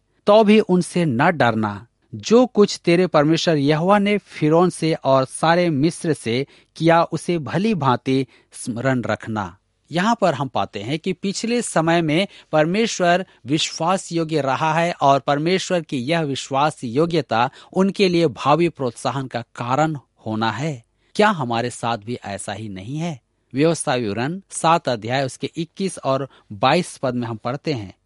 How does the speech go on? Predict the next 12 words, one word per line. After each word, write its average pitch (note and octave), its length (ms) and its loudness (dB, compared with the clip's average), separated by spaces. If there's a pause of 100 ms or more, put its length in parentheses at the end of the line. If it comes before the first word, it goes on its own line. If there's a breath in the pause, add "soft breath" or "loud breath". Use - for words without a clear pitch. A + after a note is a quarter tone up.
(160)
"उनसे A#3 400 6
भय D#3+ 280 2
न F3 220 4
खाना, D3 380 2
क्योंकि F3+ 420 -2
तेरा G3 360 2
परमेश्वर D3 540 0
यहोवा C3 480 4 (200 soft breath)
तेरे D3+ 220 4
बीच C#3 380 -2
में C3 120 0
है G#2+ 220 -4